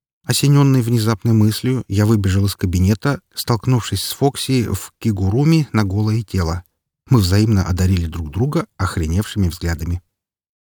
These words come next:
«Тебе не жарко?» — наконец спросил у обладательницы шикарного меха. «Хотя о чем это я?»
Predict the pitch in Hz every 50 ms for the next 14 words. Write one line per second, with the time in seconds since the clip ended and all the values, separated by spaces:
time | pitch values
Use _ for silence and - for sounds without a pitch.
0 | _ _ _ _ _ _ _ _ - - 85 85 113 127 135 123 120 170 190 190
1 | - - 87 80 - _ _ _ _ _ _ - 98 95 - 98 101 117 135 143
2 | - - - - - - - - - - 123 117 90 90 95 95 92 95 98 101
3 | 95 120 123 - - 101 101 95 90 - - 95 - - 95 - 92 85 82 85
4 | 85 87 98 98 95 90 85 - - 98 85 - _ _ _ _ _ _ _ _
5 | _ _ _ - - 101 - - 156 135 - 85 - - - - 151 185 190 165
6 | - 110 107 92 87 80 76